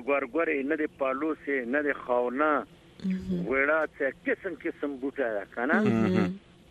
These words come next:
Speaker 1: خو بس خرابېږي چې کوري، که نه؟ که دا چیرې د موږ سره دا نوغه ومنل شي، که نه؟ و دغه جنګ دا خبره ختمه شي، نو د موږ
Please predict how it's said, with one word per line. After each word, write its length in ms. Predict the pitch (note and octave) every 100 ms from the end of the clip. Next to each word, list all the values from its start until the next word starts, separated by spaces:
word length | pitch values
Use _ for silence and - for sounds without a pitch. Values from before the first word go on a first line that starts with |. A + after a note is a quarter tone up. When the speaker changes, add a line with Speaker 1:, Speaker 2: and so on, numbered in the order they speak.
| - - - -
Speaker 1:
خو 260 | C#3 C#3+ C#3
بس 240 | D#3 - - - - - - -
خرابېږي 800 | D#3 D#3 D#3 - A3 F#3+ C3+ D3
چې 60 | C#3+ -
کوري، 280 | D#3+ E3+ E3+
که 160 | D3
نه؟ 160 | C3+ C3 - - - - - -
که 100 | C3
دا 180 | E3 F#3+
چیرې 320 | - F3+ F3 C#3+
د 40 | E3
موږ 120 | E3+
سره 180 | F3 D#3
دا 160 | C#3+ D#3
نوغه 320 | D3 C3 D#3 F3+
ومنل 400 | F#3 F3 F3 E3+ -
شي، 60 | F3
که 180 | - B2
نه؟ 100 | C#3 - - - - - -
و 100 | A#2+
دغه 260 | C3 B2 B2
جنګ 540 | C3+ D#3+ D#3+ D3 C3+
دا 120 | B2 D3+
خبره 500 | - C3 C3 C#3+ C#3
ختمه 460 | - D#3 - C#3 -
شي، 80 | C3+
نو 140 | C3
د 120 | B2+ C3
موږ 120 | D3+